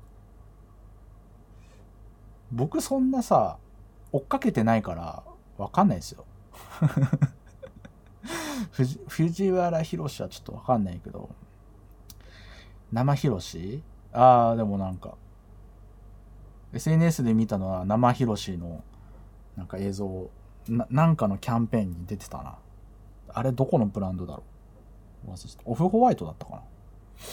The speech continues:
うん。最近、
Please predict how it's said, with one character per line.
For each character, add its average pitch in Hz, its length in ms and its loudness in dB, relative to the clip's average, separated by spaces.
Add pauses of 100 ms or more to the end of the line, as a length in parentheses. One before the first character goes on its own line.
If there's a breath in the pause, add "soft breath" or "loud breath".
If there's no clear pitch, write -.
(560 loud breath)
う - 20 -10
ん。 92 320 -10 (1900)
最 302 320 -6
近、 254 500 -2